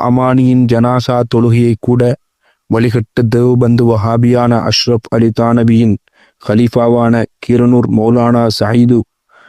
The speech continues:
அவர்கள் தொழுவைத்தார்கள் என்று மன்பவுல் அன்வார் நூத்தி ஐம்பதாம் ஆண்டு மலர் பக்கம் நூத்தி தொண்ணூத்தி ஆறில் பெருமையுடன்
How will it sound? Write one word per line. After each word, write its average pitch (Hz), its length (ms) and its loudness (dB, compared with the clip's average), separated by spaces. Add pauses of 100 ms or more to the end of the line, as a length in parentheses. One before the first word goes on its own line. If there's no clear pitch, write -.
(180)
அவர்கள் 120 480 0 (460)
தொழுவைத்தார்கள் 107 800 0 (720)
என்று 123 400 2
மன்பவுல் 120 540 0
அன்வார் 117 460 0 (420)
நூத்தி 127 420 -2
ஐம்பதாம் 113 560 0
ஆண்டு 110 380 -2
மலர் 107 360 0
பக்கம் 107 400 -4 (160)
நூத்தி 120 320 -2 (120)
தொண்ணூத்தி 120 500 -2
ஆறில் 107 360 0 (640)
பெருமையுடன் 117 580 0